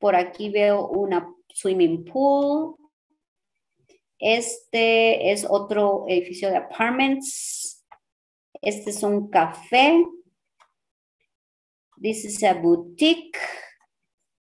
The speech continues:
This is a post office, que es la oficina de correos, post office. Y aquí el Cinema Six Theater, ¿ok? Es un cine.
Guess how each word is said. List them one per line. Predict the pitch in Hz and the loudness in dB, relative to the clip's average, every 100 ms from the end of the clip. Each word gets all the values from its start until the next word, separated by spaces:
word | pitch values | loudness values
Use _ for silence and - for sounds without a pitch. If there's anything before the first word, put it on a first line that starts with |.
| _ _ 196 | _ _ -2
This | 220 220 | -2 -2
is | 220 | -4
a | 214 170 - - | -2 -2 -6 0
post | - 208 - - - - - | 2 2 0 -4 -8 2 8
office, | 233 262 285 294 285 - - - _ | 8 8 4 4 2 -4 -12 -14 _
que | - 180 | -2 -2
es | 180 180 | -2 2
la | 185 175 - | 6 6 6
oficina | 180 180 170 180 185 | 2 0 2 4 4
de | 185 | 2
correos, | 165 175 214 269 - - | -2 0 2 0 -2 -2
post | 185 208 - - - | 0 -2 -8 -4 2
office. | 254 254 294 320 320 - - - _ _ | 2 4 2 2 -2 -12 -20 -20 _ _
Y | 269 277 | 2 6
aquí | 262 262 262 262 269 - - | 6 4 0 2 2 2 4
el | 196 196 | 4 4
Cinema | - - 220 226 196 160 | 0 -2 2 2 2 2
Six | 381 - 240 - - - _ | 0 -4 -8 -10 -18 -18 _
Theater, | - 247 170 107 - - | -4 -2 0 -2 -8 -10
¿ok? | - - | -10 -2
Es | 220 247 202 - | 0 2 0 -2
un | 202 202 | -4 -4
cine. | 208 - 190 156 - | -2 2 4 4 -2